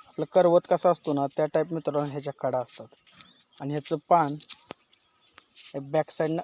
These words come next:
असं दिसतं आणि फ्रंटनं हे असं दिसतं मित्रांनो. कवळी जी पानं असतात ती या पद्धतीनं दिसत असतात मित्रांनो.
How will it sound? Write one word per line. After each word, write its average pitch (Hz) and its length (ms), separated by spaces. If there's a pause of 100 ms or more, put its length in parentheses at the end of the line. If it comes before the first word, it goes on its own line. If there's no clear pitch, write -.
असं 147 220
दिसतं 147 300
आणि 147 160
फ्रंटनं 147 520 (600)
हे 160 60 (100)
असं 139 240
दिसतं 135 300
मित्रांनो. 127 380 (640)
कवळी 180 340
जी 185 80
पानं 180 300
असतात 160 260
ती 156 400
या 147 120
पद्धतीनं 143 580
दिसत 139 280
असतात 131 280
मित्रांनो. 135 400